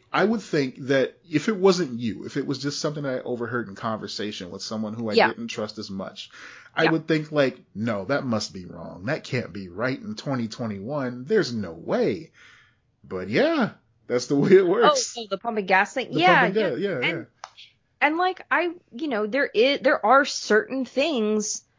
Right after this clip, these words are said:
Speaker 2: you know, there are people that they go to college and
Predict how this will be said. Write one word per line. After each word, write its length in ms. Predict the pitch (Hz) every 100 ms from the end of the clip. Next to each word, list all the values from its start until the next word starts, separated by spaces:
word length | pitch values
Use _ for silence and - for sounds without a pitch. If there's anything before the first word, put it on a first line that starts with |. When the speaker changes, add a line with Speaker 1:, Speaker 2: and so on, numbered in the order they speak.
| _ _ _ _
Speaker 2:
you 140 | 214 214
know, 220 | 190 180
there 140 | 202
are 40 | 202
people 440 | - 262 302 285
that 320 | 220 233 233
they 100 | 208 190
go 140 | 226
to 80 | 233
college 920 | - 208 240 254 180 175 175 - - -
and 560 | 185 185 180 180 175